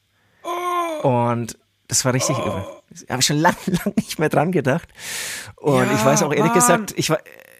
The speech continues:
Speaker 2: ich weiß auch nicht, wie das dann so richtig ausgegangen ist. Er hat, kann, kann man, man kann ein bisschen sagen, ich, ich kenne ihn auch überhaupt nicht so richtig. Ähm, er hat eine Karriere als Schlagzeuger probiert, hat aber, wurde, ähm, psychisch instabil.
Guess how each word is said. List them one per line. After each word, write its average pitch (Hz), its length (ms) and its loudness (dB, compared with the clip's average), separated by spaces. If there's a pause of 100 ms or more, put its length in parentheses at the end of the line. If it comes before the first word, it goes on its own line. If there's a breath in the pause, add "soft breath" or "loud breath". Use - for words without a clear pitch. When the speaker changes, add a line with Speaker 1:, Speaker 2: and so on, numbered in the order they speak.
(140)
Speaker 2:
ich 123 160 0
weiß 151 160 4
auch 160 40 2
nicht, 147 160 0
wie 151 40 0
das 147 160 0
dann 143 120 0
so 139 140 0
richtig 151 440 -2
ausgegangen 104 520 0
ist. - 300 -4 (360 loud breath)
Er 113 240 2
hat, - 460 -4 (840 soft breath)
kann, - 120 -12 (240)
kann 90 140 -6
man, 90 120 -6
man 92 120 -4
kann 98 180 -4
ein 110 160 -2
bisschen 98 220 -2
sagen, 90 320 -4
ich, 101 200 -4
ich - 120 -4
kenne 143 180 2
ihn 147 80 0
auch 98 100 0
überhaupt 92 360 -4
nicht 95 100 0
so 92 100 -2
richtig. 90 340 -6 (280 loud breath)
Ähm, 110 480 0 (160)
er 127 160 2
hat 143 100 2
eine 170 160 4
Karriere 160 380 0
als 147 100 0
Schlagzeuger 160 360 0
probiert, 165 380 -2 (260 loud breath)
hat - 340 -4
aber, 147 420 0
wurde, 156 380 0
ähm, 131 360 0
psychisch - 380 -2
instabil. 90 560 -6